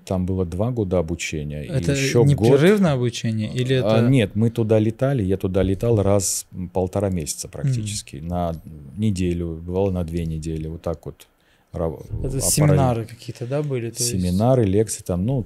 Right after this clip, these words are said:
Speaker 1: на целой неделе. Ты едешь
Speaker 2: Ага.
Speaker 1: туда на целую неделю. И год еще, э, то есть к двум годам плюс еще год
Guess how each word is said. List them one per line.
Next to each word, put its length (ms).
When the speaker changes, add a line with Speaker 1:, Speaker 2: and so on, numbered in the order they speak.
Speaker 1:
на 180
целой 320
неделе. 440
Ты 140
едешь 280
Speaker 2:
Ага. 80
Speaker 1:
туда 220
на 120
целую 360
неделю. 380
И 140
год 420
еще, 1120
э, 20
то 80
есть 140
к 80
двум 360
годам 340
плюс 260
еще 260
год 400